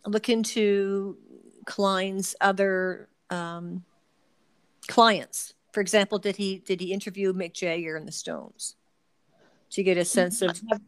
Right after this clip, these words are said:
Speaker 1: Klein's
Speaker 2: interviews.
Speaker 1: feelings there? I'm
Speaker 2: He
Speaker 1: sorry?
Speaker 2: did not,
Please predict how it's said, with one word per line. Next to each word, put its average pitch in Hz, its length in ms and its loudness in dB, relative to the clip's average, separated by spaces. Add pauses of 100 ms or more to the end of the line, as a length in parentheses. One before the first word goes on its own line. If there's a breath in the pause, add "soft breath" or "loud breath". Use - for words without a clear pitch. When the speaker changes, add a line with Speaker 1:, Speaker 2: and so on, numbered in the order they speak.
Speaker 1:
Klein's 202 120 4 (200)
Speaker 2:
interviews. 185 80 4
Speaker 1:
feelings 170 340 0
there? 160 260 -8 (560)
I'm - 60 0
Speaker 2:
He 202 40 2
Speaker 1:
sorry? 240 240 8
Speaker 2:
did - 20 6
not, 214 240 4